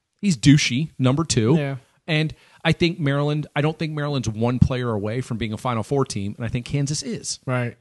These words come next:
Speaker 1: You know,
Speaker 2: Do
Speaker 1: there's
Speaker 2: you
Speaker 1: the
Speaker 2: thi-,
Speaker 1: difference.
Speaker 2: do you think he knows that, uh, Mark Turgeon went to Kansas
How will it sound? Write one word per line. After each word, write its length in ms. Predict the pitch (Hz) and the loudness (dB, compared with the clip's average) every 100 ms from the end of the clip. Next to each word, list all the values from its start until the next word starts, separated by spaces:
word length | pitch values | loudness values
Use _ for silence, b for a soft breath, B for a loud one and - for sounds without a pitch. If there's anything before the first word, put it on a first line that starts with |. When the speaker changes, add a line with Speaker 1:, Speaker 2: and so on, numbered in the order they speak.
| - | -4
Speaker 1:
You 120 | 147 | 0
know, 200 | 156 185 | 0 2
Speaker 2:
Do 60 | 165 | 6
Speaker 1:
there's 120 | 160 | 6
Speaker 2:
you 80 | 202 | 6
Speaker 1:
the 60 | 180 | 4
Speaker 2:
thi-, 100 | 190 | 4
Speaker 1:
difference. 320 | 208 82 147 | 2 -2 0
Speaker 2:
do 80 | 151 | 2
you 80 | 180 | 4
think 200 | 190 170 | 2 2
he 120 | 156 | 0
knows 300 | 139 147 156 | 2 0 0
that, 240 | 135 120 | -2 -2
uh, 140 | 123 113 | -4 -2
Mark 260 | 113 123 | -2 -4
Turgeon 520 | - 117 120 131 127 - - | -6 -4 2 2 0 -6 -12
went 180 | 120 117 | -2 -2
to 60 | 117 | -2
Kansas 500 | 123 120 131 - | -2 0 -2 -6